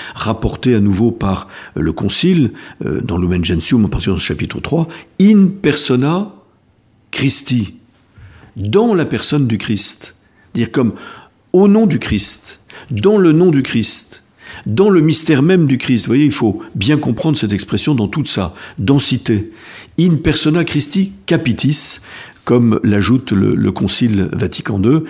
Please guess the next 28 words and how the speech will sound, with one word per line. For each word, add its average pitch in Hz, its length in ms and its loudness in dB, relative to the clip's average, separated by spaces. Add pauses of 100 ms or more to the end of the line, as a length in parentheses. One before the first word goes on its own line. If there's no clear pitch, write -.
(100)
c'est-à-dire 135 220 0
dans 117 100 0
la 107 120 0
personne 127 420 -2
du 110 120 0
Christ, - 360 -2 (240)
tête - 460 -2 (280)
de - 80 -4
l'Église, - 440 -4
de - 100 -10
telle - 180 -6
sorte - 280 -4
que 120 240 0 (600)
lorsque 101 360 -6
le 104 140 0
prêtre - 400 -4
prêche, - 720 -2 (360)
lorsque - 300 -4
le 95 140 2
prêtre - 580 -4
baptise, 110 640 0 (460)
lorsque - 400 -4
le 92 140 2
prêtre, 104 480 -4
euh, 92 640 -4
célèbre 87 500 0
la 82 100 0
messe, - 440 0